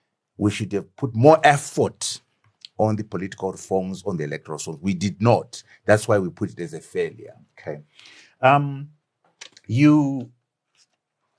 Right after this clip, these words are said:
Speaker 2: write here in detail about your, the drama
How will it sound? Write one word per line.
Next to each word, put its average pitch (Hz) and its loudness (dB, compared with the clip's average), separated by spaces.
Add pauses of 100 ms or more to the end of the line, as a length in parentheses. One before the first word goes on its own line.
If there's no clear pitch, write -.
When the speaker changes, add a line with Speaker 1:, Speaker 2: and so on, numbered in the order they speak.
(240)
Speaker 2:
write 123 2
here 69 -12 (580)
in 90 0
detail 71 -12 (260)
about 80 0
your, 85 -4 (960)
the 92 -4
drama 98 0